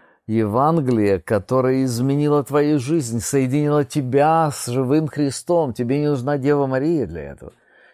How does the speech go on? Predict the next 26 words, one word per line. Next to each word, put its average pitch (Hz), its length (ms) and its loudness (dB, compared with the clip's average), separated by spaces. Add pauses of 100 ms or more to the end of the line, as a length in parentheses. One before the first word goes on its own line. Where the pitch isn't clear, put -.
(100)
Тебе 139 240 2
не 147 80 0
нужны 139 280 -2
святые, 151 720 2
которые 127 520 0
якобы 127 580 0
могут, 117 500 0
э, 98 440 -6 (340)
замолвить 113 600 -2
словечко, 117 560 -4
потому 113 220 -2
что 120 180 -6
у 123 80 -2
тебя 143 460 0
есть 143 420 2
твоя 139 540 0
живая 131 580 0
связь 110 400 -4
с 123 140 -4
Иисусом 117 440 -6
Христом. 127 520 -4 (400)
Живите 156 720 0
так, 107 240 -2
чтобы 107 480 -2
ваша 151 480 0
вера 123 560 -2